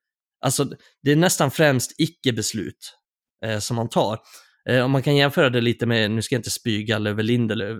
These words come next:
eh, speciellt inte eftersom han gjorde en fantastisk match mot Brighton och, och gjorde den avgörande straffen. Men han kan ju göra lite lik-, likadant, förstår ni vad jag menar?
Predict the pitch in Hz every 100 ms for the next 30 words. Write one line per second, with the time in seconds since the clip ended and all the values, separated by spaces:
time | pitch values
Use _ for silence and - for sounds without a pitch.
0 | - 107 98 - 117 107 131 110 104 -
1 | 104 107 104 101 104 110 107 - 104 117
2 | 104 - 110 117 117 107 113 110 107 -
3 | _ _ _ _ _ 107 - 110 107 107
4 | 107 107 107 104 104 - 127 - 95 -
5 | _ - 123 151 147 180 147 135 117 113
6 | - 120 104 - - _ 120 127 - 123
7 | 160 117 110 107 - - - 135 127 123
8 | 135 143 113